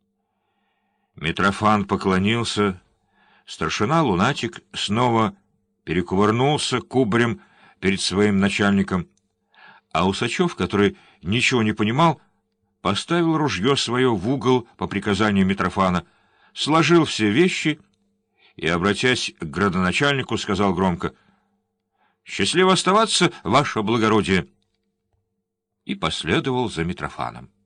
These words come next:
Глава пятая. Старшина провел наших странников по галерее огромного здания, занимаемого градоначальником,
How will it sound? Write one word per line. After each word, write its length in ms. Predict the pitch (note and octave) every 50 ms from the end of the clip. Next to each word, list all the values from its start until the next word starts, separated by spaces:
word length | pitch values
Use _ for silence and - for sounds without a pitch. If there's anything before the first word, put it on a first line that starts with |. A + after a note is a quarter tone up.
| _ _ _ _ _ _ _ _ _ _ _ _ _ _ _ _ _ _ _ _ _ _ _ _ _ _ _ _ _ _ _ -
Глава 280 | D2+ F2 A#2 D#3 E3
пятая. 540 | - - D#2 C2 - - - C2+ B1+ B1 A#1+ - _ _ _ _ _ _ _ _ _ _ _ _ _ _ _ _ _ _ _ _ _ _ _ _ _ _ _ _ _ _ _ _ _ _ _
Старшина 520 | - - - C3+ B2+ - - F3+ F#3+ G#3+ G#3
провел 520 | - F3 D#3 D#3 E3+ F#3+ F#3+ F#3 F#3 - -
наших 480 | C3 C3+ D3 D3 - - C#3+ A#2+ -
странников 720 | - - - B2 C#3 D3 C#3+ C#3 C3+ - - B2 G#2+ - -
по 140 | - A2+
галерее 680 | F#2+ G#2 G#2 G2+ G2 G2 A#2+ C3 C3 B2 A#2+ A#2 G2+ - - -
огромного 640 | - - F#2+ D#2+ G2+ G#2+ A2+ A2 G2+ G2 G2 G2 F#2
здания, 640 | E2 C2+ C#2+ A2+ B2+ A#2+ A#2 A2+ A2 A2 G#2+ G2 - _
занимаемого 840 | F2 E2 F#2 G2+ F#2+ F#2+ F2+ F#2+ G2+ G2 G2 F#2+ F#2+ F#2+ F#2+ F2+ - - - - - - -
градоначальником, 1000 | - D2+ D#2 F#2+ G2 E2 F2+ G2 F#2+ - - F#2+ F2+ F2 F2 E2 - F2+ E2+ D#2+